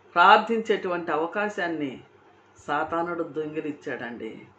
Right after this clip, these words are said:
మీకు తెలుసండి, వంద రోజులు చూసేటువంటి వారికి మహా పండగను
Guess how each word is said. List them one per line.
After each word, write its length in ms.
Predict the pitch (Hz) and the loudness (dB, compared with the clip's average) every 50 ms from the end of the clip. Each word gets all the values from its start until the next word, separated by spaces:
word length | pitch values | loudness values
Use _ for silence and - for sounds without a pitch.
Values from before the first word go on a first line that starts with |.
| - _ - _ - - | -20 _ -20 _ -16 -8
మీకు 280 | 156 165 185 196 190 202 | -4 -2 -2 0 -2 -2
తెలుసండి, 680 | - 160 160 156 160 156 - 151 143 139 139 127 127 - - - - - - - - | -4 -2 -2 -2 -2 -4 -4 -4 -4 -4 -4 -6 -8 -10 -14 -20 -20 -20 -18 -10 -2
వంద 320 | 147 156 180 190 196 196 | 4 4 4 6 6 8
రోజులు 800 | 208 202 196 196 196 202 202 190 196 196 190 180 165 143 135 - - - - - _ - - - - - - - - - - - - - - - - 370 359 359 - - - - - - - - 370 - - - - - - - - - - - - - - _ _ - - - - - - | 8 8 8 10 10 8 8 8 8 4 6 6 2 2 0 -4 -10 -20 -20 -20 _ -20 -20 -20 -20 -20 -20 -20 -20 -20 -20 -20 -20 -20 -20 -20 -20 -20 -20 -20 -20 -20 -20 -20 -20 -20 -20 -20 -20 -20 -20 -20 -20 -20 -20 -20 -20 -20 -20 -20 -20 -20 -20 _ _ -20 -20 -20 -10 -2 0
చూసేటువంటి 580 | 233 233 220 - 220 202 - 202 190 180 165 180 | 0 2 6 6 6 6 6 2 0 0 -2 0
వారికి 360 | 175 170 170 165 160 - 165 | 2 4 4 4 2 -2 -6
మహా 540 | 156 151 151 151 151 180 175 190 208 226 240 | -4 -4 -4 -4 -2 0 2 6 8 8 6
పండగను 800 | - - 226 190 185 190 190 190 190 185 175 160 135 123 - | 6 6 2 2 2 2 0 0 0 0 -2 -2 -4 -4 -8